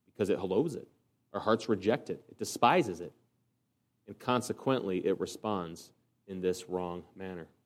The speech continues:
But for those of us who are poor in spirit, that's not how we respond, is it?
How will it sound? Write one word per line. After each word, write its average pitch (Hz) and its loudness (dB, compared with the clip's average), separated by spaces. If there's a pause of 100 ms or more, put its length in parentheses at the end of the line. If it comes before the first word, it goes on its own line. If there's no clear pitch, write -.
(1400)
But - 4 (1300)
for 117 0
those 110 10
of 104 6
us 101 4
who 104 0
are 95 4
poor 101 0
in 87 0
spirit, 87 -4
that's - -10
not 104 -8
how 101 -4
we 104 4
respond, 101 -4
is 101 0
it? 85 -8